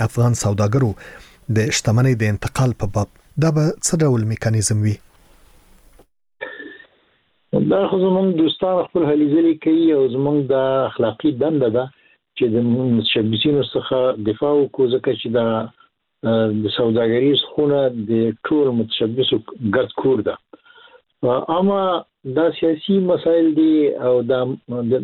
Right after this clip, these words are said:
Speaker 2: دغه فشارونو منشا هم سیاسي ده او امنیتي ده.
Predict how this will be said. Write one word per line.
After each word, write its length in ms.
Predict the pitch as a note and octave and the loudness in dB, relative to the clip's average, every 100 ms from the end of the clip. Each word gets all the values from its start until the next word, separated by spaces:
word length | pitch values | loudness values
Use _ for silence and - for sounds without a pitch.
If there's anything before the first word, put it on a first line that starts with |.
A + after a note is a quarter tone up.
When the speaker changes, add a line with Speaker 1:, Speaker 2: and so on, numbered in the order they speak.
| B2+ | 0
Speaker 2:
دغه 400 | C#3+ C3+ C3 - | 0 0 0 -4
فشارونو 640 | - A2+ C3+ B2+ D3 D3+ | -8 -4 -2 0 2 2
منشا 420 | C3+ A#2 A2 E3 D#3 | 0 0 0 0 -2
هم 320 | D3+ E3 C3+ - _ _ _ _ - | -2 -4 -4 -10 _ _ _ _ -2
سیاسي 400 | B2+ A2 - F3 | 0 0 -2 0
ده 280 | D#3 C#3+ C3 | 2 2 0
او 220 | A#2 A2+ | 0 0
امنیتي 440 | A2 A2 G#2+ F3 | 0 0 0 0
ده. 180 | D#3 C#3+ | 0 0